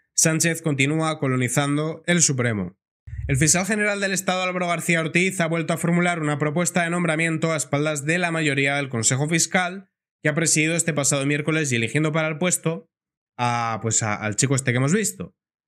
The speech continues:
Eso sí, fuentes próximas a la Fiscalía han apuntado al debate que el elegido, Fernando Prieto, habría manifest-, manifestado entre sus compañeros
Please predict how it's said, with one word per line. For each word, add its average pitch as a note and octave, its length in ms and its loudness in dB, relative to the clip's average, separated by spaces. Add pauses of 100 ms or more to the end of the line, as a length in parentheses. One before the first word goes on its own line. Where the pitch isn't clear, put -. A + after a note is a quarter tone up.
Eso G3 200 4
sí, A3 220 2
fuentes F#3+ 460 0
próximas F3 680 2
a E3 40 0
la E3 100 0
Fiscalía E3+ 460 0
han F3+ 60 -2
apuntado E3 400 0
al D#3+ 100 -2
debate D#3+ 320 -2
que C#3 80 2
el C#3 60 2
elegido, D#3+ 440 0
Fernando C3+ 380 0
Prieto, C#3 520 -2 (240)
habría D3+ 280 0
manifest-, D#3+ 480 -2
manifestado D3+ 560 0
entre C3 180 -2
sus C3+ 220 0
compañeros D3+ 760 -2